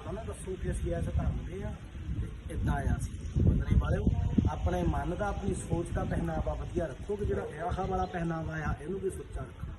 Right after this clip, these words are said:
ਪੈਣਾ। ਹਾਂ, ਔਰ, ਔਰ ਨਿੰਦਿਆ ਨਾ ਕਰੋ, ਔਰ ਵਹਿਮਾਂ ਤੋਂ ਬਾਹਰ ਨਿਕਲੋ। ਜਾਂ ਤੁਸੀਂ ਇੱਦਾਂ ਦੀਆਂ ਉੱਡਣ ਵਾਲੀਆਂ ਚਟਾਈਆਂ ਦੇਖਣੀਆਂ ਆ, ਭਲਾ ਬੈੱਡ 'ਤੇ ਬਹਿ ਕੇ ਉੱਡੋ ਅਸਮਾਨ 'ਚ, ਭਗਤੀ ਤਾਂ ਕਰੋ।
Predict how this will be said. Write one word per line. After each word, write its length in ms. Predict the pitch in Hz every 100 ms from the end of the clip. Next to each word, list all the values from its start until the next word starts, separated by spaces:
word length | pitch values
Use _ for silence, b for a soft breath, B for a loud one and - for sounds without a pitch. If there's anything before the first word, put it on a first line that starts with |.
| -
ਪੈਣਾ। 800 | - - - - - - - 190
ਹਾਂ, 80 | 233 156
ਔਰ, 140 | 196 220 - 208 180
ਔਰ 140 | 160 151
ਨਿੰਦਿਆ 400 | 151 - 160 170
ਨਾ 140 | 170
ਕਰੋ, 320 | 180 180 202 202 - - 156
ਔਰ 120 | 147 131
ਵਹਿਮਾਂ 360 | 143 185 190
ਤੋਂ 100 | 175
ਬਾਹਰ 280 | 151 113 165
ਨਿਕਲੋ। 320 | 185 180 214 247 - - - - - - 135
ਜਾਂ 180 | 139 143
ਤੁਸੀਂ 220 | 165 165
ਇੱਦਾਂ 240 | 160 147 175
ਦੀਆਂ 120 | 175
ਉੱਡਣ 240 | 160 170
ਵਾਲੀਆਂ 300 | 170 170 175
ਚਟਾਈਆਂ 440 | 170 170 165 175 170
ਦੇਖਣੀਆਂ 600 | 143 - 165 180 196 208
ਆ, 40 |
ਭਲਾ 240 | 196 180 135
ਬੈੱਡ 240 | 135 170
'ਤੇ 140 | - 196
ਬਹਿ 200 | 190 196
ਕੇ 100 | 202
ਉੱਡੋ 360 | 175 151 165
ਅਸਮਾਨ 340 | 151 156 139 135
'ਚ, 100 | 190 - -
ਭਗਤੀ 300 | 175 143 - -
ਤਾਂ 100 | 196
ਕਰੋ। 220 | 175 202